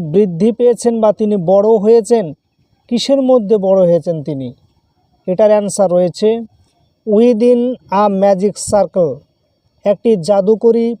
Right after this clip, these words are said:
পরিবেশের মধ্যে বা বৃত্তের মধ্যে। এখানে লেখা রয়েছে I felt I had grown up within a magic circle, অ্যান্সার এইটুকু লিখতে হবে।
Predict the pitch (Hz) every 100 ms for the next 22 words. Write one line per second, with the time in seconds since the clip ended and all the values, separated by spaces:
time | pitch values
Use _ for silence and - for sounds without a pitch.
0 | - 202 208 202 202 226 220 214 208 214
1 | 202 170 196 - 196 190 180 147 131 _
2 | _ _ _ _ _ - 190 214 220 226
3 | 220 226 226 214 240 190 190 214 226 -
4 | 220 226 214 196 208 214 190 214 202 170
5 | 175 214 226 233 220 _ _ _ _ _
6 | _ - 196 202 - 233 202 214 190 226
7 | 226 233 226 - 196 185 185 180 170 -
8 | 185 180 143 139 _ _ _ _ _ _
9 | _ 190 196 208 226 226 226 208 226 214
10 | 214 208 190 - 185 165 151 135